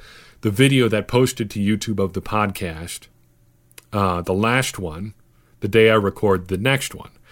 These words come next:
So that's usually a, a gap of about two days. So I've noticed that people are tending to find the YouTube videos a little bit later than that. Most people who listen to the podcast, or at least download the podcast, do so on the first day or the second day.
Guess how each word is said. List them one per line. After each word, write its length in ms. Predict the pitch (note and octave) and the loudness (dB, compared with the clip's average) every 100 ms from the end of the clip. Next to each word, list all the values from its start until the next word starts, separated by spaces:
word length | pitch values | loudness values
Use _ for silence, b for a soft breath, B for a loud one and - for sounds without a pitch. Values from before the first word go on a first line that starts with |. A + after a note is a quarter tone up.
| B B B | B B B
So 120 | - | 2
that's 180 | A#2 A#2 | 2 2
usually 360 | C#3 C3+ B2+ A2 | 0 2 4 4
a, 140 | A2 | 2
a 40 | G2 | -2
gap 380 | G#2+ G#2+ - | 0 0 -2
of 80 | F#2+ | -8
about 340 | F2+ G#2 F#2+ - | -4 -4 -4 -6
two 160 | G#2+ | -6
days. 300 | F#2+ F2+ - | -4 -6 -6
So 80 | A#2+ | -2
I've 140 | G#2+ | -2
noticed 440 | G#2+ C#3 E3 C3 - | 0 2 4 2 0
that 140 | A2 | -2
people 260 | B2 A2 G#2+ | -2 -2 -4
are 80 | G2 | -4
tending 300 | A#2 A2 G2+ | -4 -4 -4
to 60 | |
find 280 | - G#2+ G2+ | -4 -4 -2
the 200 | F#2+ G#2 | -2 -4
YouTube 220 | - G2 | -4 -6
videos 380 | F#2 F#2+ F#2+ F2 | -4 -2 -2 -2
a 60 | F2+ | -4
little 340 | F#2 G#2 G#2+ | -2 0 0
bit 160 | F#2+ F#2+ | -2 -4
later 320 | G2 F#2 F#2+ | -2 -2 -4
than 160 | F2+ | -6
that. 200 | F2 D#2 | -10 -8
Most 260 | F#2+ G#2+ - | -2 -2 0
people 180 | B2+ A#2 | 0 2
who 100 | G#2+ | 2
listen 280 | G#2+ A2 G#2 | 2 0 -2
to 80 | |
the 80 | F#2 | -4
podcast, 520 | - A#2 G#2+ A#2 G2 | -2 -2 0 -2 -2
or 40 | G2+ | -4
at 80 | G2 | -6
least 160 | F#2 | -6
download 340 | G2+ G#2 G#2+ G#2 | -2 0 0 -2
the 80 | |
podcast, 600 | G2+ A2 G2+ G#2 G2 - B B B B B - | -2 -4 -2 -4 -6 -8 B B B B B -2
do 200 | A2+ B2 | 4 4
so 340 | B2 B2 A2 | 4 4 4
on 200 | G2+ G#2 | 2 0
the 60 | F#2 | -2
first 320 | - B2+ - | 0 0 2
day 120 | A2+ G#2 | 0 2
or 120 | F#2 | 0
the 100 | F2+ | -2
second 380 | - B2 C3 A2+ | 0 0 0 0
day. 280 | A#2 A#2 | 2 0